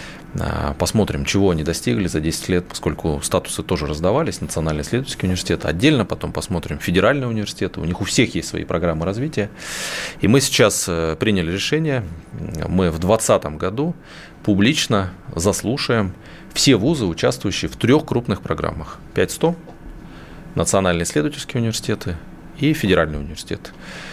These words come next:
Надо, правда, сказать для людей, кто не посвящен, э, вот эту проблематику высшего образования, что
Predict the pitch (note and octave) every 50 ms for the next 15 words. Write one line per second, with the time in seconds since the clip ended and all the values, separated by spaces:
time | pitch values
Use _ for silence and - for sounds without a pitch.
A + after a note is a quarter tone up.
0 | - - - - - G#2+ A2 F#2 - - G2+ G2 F#2+ F#2+ - - A2+ G2+ A2+ D3+
1 | D3 B2 - - - E2 E2+ F2 E2+ F2+ F2 F2 F2 E2 D2+ - - - D#2+ D#2+
2 | - F2+ - - G2 F#2 - - D3+ D3+ D3+ C#3 A#2 G2+ F#2 F2 D#2 D#2 D#2+ D#2+
3 | E2 E2 - E2+ - D#2+ D#2 - - D#2+ D2+ E2 E2+ G2 C3 C#3 C3+ - - -
4 | E2+ F2 - - - E2 E2 E2+ D#2+ E2 E2 E2 E2 E2 E2 E2 E2+ - - -
5 | E2 E2 E2